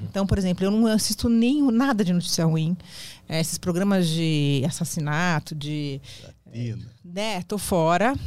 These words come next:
Speaker 1: tô fo-, admiro, é, respeito, mas não quero pra mim, então eu não assisto. É, então eu acho que a gente, a nossa cabeça, eu acredito muito nisso, a nossa cabeça,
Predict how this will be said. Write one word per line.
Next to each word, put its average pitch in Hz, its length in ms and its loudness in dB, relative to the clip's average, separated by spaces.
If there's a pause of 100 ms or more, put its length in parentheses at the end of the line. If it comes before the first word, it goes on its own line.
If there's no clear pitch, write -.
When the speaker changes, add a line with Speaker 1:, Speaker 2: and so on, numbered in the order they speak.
(120)
Speaker 1:
tô 214 100 2
fo-, 196 160 -4
admiro, 208 1040 2
é, 151 380 -2 (140)
respeito, 180 760 -2 (360)
mas 196 180 2
não 247 140 0
quero 233 180 0
pra 254 140 0
mim, 160 260 2 (220)
então 170 280 -2
eu 175 40 2
não 185 120 0
assisto. 151 540 -2 (460)
É, 160 280 2
então 180 220 2
eu 233 120 4
acho 233 140 2
que 240 60 2
a 214 40 4
gente, 226 220 4
a 226 60 2
nossa 262 300 2
cabeça, 196 520 0
eu - 40 -2
acredito 214 240 -2
muito 285 160 0
nisso, 190 240 0
a 185 40 0
nossa 208 260 0
cabeça, 180 720 0